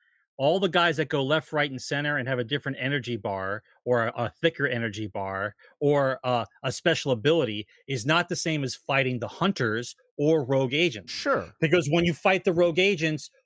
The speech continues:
Speaker 1: or the hunters, you don't know which gear set they have until you're hit by it. Right?
Speaker 2: Correct.
Speaker 1: So that guy's got Firefly.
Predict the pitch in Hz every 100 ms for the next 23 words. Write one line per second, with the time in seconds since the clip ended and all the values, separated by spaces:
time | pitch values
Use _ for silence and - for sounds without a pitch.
0 | - 170 165 147 220 254 160 156 - _
1 | _ 117 120 226 220 226 226 185 170 202
2 | 170 165 - _ 123 170 - 123 151 220
3 | - 165 - 147 123 185 165 135 _ 156
4 | 151 - 190 143 - 240 247 - 110 98
5 | - _ - 220 180 175 - - _ -
6 | - 208 170 - _ - 190 220 226 220
7 | 156 202 180 - 190 180 131 151 110